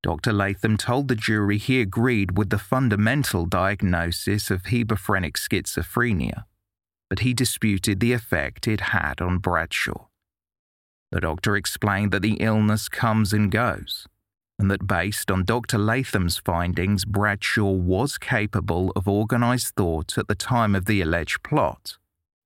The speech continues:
and that he had not relapsed into schizophrenia in the weeks before it.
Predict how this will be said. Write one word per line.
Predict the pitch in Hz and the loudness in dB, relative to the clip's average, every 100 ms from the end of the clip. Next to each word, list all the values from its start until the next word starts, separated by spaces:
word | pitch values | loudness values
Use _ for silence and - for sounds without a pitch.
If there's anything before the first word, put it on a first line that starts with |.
| _ | _
and | 92 | -2
that | 92 90 | 0 0
he | 120 | 0
had | 98 123 131 | 2 2 2
not | 120 123 | 2 2
relapsed | 95 107 101 85 90 69 - - | 2 2 2 2 0 -2 -6 -2
into | 101 101 | 0 0
schizophrenia | 92 - 131 - 139 - 113 98 92 90 90 90 | -2 -2 -2 0 -2 0 0 2 2 2 0 0
in | 117 113 | 0 2
the | 117 | 2
weeks | 120 95 76 - - - | 2 2 0 -4 -10 -6
before | - 87 - 85 62 - | -6 -6 -2 -2 -2 -6
it. | - - | -12 -16